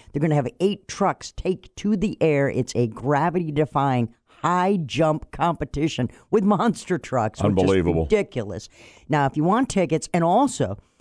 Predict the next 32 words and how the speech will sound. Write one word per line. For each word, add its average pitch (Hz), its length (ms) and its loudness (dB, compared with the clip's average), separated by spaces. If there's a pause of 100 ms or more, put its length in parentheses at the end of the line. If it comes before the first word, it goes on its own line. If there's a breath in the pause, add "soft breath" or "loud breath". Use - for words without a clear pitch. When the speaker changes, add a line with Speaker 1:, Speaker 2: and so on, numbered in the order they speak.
(120)
Speaker 1:
if 131 120 -2
you 139 60 4
want 131 140 2
to 123 60 0
register, 160 500 -2
what 131 120 -4
you 123 100 2
need 127 180 2
to 143 60 -4
do 147 180 4
is 127 80 2
go 127 160 0
to 120 60 0
our 117 160 2
website, 131 480 -2
W 123 320 -2
F 120 180 0
L 147 160 0
A 135 80 2
orlando 120 460 0
dot 107 300 -2
com 147 280 2
slash 120 540 -2
monster 117 480 -2
jam. 127 360 0 (260 loud breath)
Register, 240 520 0
Melissa? 269 340 2
What 214 180 2
are 220 40 -2
you 226 80 0
talking 240 400 -2
about? 131 240 0